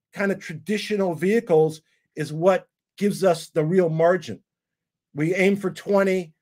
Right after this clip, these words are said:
we get a little extra bump here and there, and that's kinda how it goes. And I think that's consistent with what they said. I think, t-, you know, I don't know where I heard it, but I, I'd swear I heard it, twenty percent, that seems to be, like, the comfy level.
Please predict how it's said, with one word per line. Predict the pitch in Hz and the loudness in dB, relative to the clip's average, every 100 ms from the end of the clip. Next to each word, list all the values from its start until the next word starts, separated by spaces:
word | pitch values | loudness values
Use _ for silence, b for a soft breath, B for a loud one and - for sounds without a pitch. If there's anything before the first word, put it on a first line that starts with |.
| - | -10
we | 160 | -2
get | 175 160 | 0 2
a | |
little | 165 185 180 180 | 0 0 0 0
extra | 180 - - 170 | -4 -4 -6 -4
bump | 190 180 160 | 0 0 0
here | 156 180 180 | -4 -2 0
and | 165 | 0
there, | 160 170 170 | 2 2 2
and | 160 | 2
that's | 165 - | -2 -6
kinda | 180 180 | -4 -2
how | 190 208 | -2 -2
it | 208 | 2
goes. | 247 151 110 - _ _ _ _ _ | 2 2 -2 -14 _ _ _ _ _
And | 175 185 | -4 -2
I | |
think | 170 254 233 | 0 0 2
that's | 220 214 | 0 0
consistent | 220 196 240 233 233 190 | -6 -2 -2 0 -2 -4
with | 165 | -4
what | 190 190 | -2 -2
they | 185 180 | -2 -4
said. | - 226 220 - | -4 -4 -4 -6
I | 170 | -8
think, | 185 160 | -6 -8
t-, | 165 _ _ | -16 _ _
you | 196 | -2
know, | 185 170 | 0 0
I | 175 | 0
don't | 226 247 | 0 2
know | 226 | 0
where | 208 202 | 2 2
I | 185 165 | 2 0
heard | 185 196 | -2 -2
it, | 202 - _ _ _ - | -4 -8 _ _ _ -4
but | 156 156 _ _ _ _ _ - | -4 -4 _ _ _ _ _ -16
I, | - | -10
I'd | - 151 | -6 -6
swear | - - 233 214 | -8 -4 0 2
I | 156 | 0
heard | 151 | -2
it, | 165 - _ _ | -4 -6 _ _
twenty | - 190 220 | -8 -4 -4
percent, | 220 202 226 214 - _ _ _ - | -6 -4 -2 -2 -6 _ _ _ -8
that | 165 | -8
seems | - 208 190 | -6 -8 -8
to | - | -8
be, | 147 190 190 | -4 -2 0
like, | 175 175 170 _ _ _ _ - | 2 2 0 _ _ _ _ -12
the | |
comfy | 180 - 233 220 202 | -10 -2 -2 -2 -2
level. | 160 143 104 90 | 0 0 0 -8